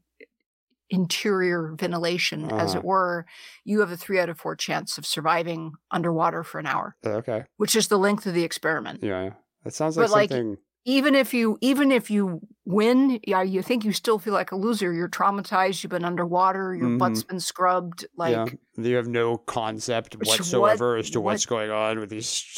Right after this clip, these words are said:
Speaker 2: strange alien creatures just came
Speaker 1: It's
Speaker 2: along.
Speaker 1: been, it's like, it would be as if Greek gods had come down off the mountain and wanted to be entertained and picked you up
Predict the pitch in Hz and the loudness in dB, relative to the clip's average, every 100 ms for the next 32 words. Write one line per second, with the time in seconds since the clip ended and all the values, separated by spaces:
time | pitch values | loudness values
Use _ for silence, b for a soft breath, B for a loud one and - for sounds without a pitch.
0 | - - 117 110 113 107 113 - - 117 | -6 -2 0 0 -2 -4 -4 -6 -4 -2
1 | 113 113 110 - 113 107 120 117 - - | -2 -6 -10 -8 -8 -6 -6 -6 -8 -10
2 | 107 - 117 110 110 110 107 175 175 - | -10 -6 -4 -2 0 0 -2 -6 -8 -10
3 | 170 165 175 - - - 185 180 220 208 | -10 -4 -6 -6 -6 0 2 2 4 2
4 | - 208 202 208 170 180 208 220 - 156 | 2 2 4 2 0 -4 -2 -2 -4 -2
5 | 196 175 180 175 156 - - 165 170 156 | 4 6 6 4 0 -8 -8 -4 -4 -4
6 | - - - 202 190 185 180 175 165 170 | -12 -4 0 0 4 4 4 0 -4 -4
7 | 165 175 - 170 165 165 165 156 170 170 | 0 0 0 -4 -2 0 0 0 -2 -2
8 | 160 - 160 170 170 170 160 - 175 - | -4 -4 -2 0 0 -2 -4 -6 -8 -4
9 | 165 165 | 0 0